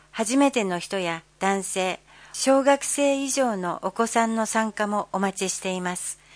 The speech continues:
参加は無料です。日時、平成三十一年一月十三日日曜、午後一時から。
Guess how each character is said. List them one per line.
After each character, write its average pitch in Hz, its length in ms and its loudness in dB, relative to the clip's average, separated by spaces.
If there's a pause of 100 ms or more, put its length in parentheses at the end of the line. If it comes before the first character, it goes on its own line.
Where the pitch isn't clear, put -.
(540)
参 262 280 4
加 247 120 2
は 233 140 4
無 233 120 0
料 214 200 0
で 214 120 -4
す。 - 260 -8 (720)
日 254 300 0
時、 180 240 -6 (220)
平 269 200 4
成 277 240 2
三 277 300 4
十 208 140 -4
一 202 260 -6
年 185 320 -6 (100)
一 226 220 -2
月 247 260 0
十 262 240 0
三 240 300 0
日 175 340 -6
日 185 380 -4
曜、 175 240 -4 (420)
午 247 120 4
後 226 180 2
一 240 260 -4
時 220 120 -4
か 175 160 -10
ら。 170 160 -10